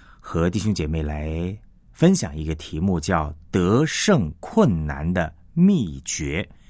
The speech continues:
得胜困难的秘诀。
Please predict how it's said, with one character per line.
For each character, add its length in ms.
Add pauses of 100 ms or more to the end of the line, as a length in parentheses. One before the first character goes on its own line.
(380)
得 260
胜 460
困 460
难 240
的 200
秘 500
诀。 420